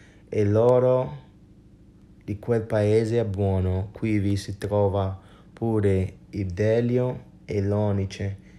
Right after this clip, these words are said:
Il nome del secondo fiume è Gihon. Io questi posti qua vi avrei voluto far vedere, ma non voglio tenere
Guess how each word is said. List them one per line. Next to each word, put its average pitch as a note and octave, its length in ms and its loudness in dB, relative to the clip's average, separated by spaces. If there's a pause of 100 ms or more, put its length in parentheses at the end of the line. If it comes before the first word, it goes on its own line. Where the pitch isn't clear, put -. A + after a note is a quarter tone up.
(140)
Il G2+ 100 -6
nome A#2 280 0
del G#2+ 120 0
secondo G#2 480 -4
fiume A#2 500 -4
è G#2+ 440 -6
Gihon. G2 800 -4 (880)
Io C3+ 520 4
questi D3 280 -2
posti B2+ 380 0
qua A#2+ 400 2
vi A2 120 2
avrei A2 280 2
voluto A#2 380 0
far A#2 280 -2
vedere, G#2+ 480 2
ma G2+ 280 0
non G#2 260 0
voglio A#2+ 320 2
tenere G#2+ 720 0